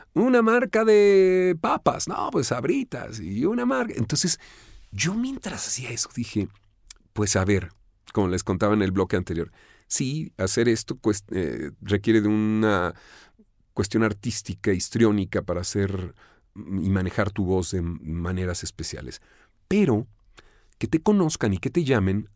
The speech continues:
requiere de una campaña. Y yo, pues, muy idealista, dije, estaba chavo, ¿no? Dije, "Yo voy a hacer de Mario Filio un top of mind,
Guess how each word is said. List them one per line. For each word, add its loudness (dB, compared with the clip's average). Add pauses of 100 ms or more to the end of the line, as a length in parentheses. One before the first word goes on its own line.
requiere -4
de -4
una -4
campaña. -2 (800)
Y -8
yo, 2
pues, -2
muy -2
idealista, -6
dije, -6
estaba -4
chavo, 0
¿no? -6 (140)
Dije, -4 (680)
"Yo -2
voy -4
a -6
hacer 0
de -2 (100)
Mario -2
Filio -4 (640)
un -2
top -6
of -14
mind, -12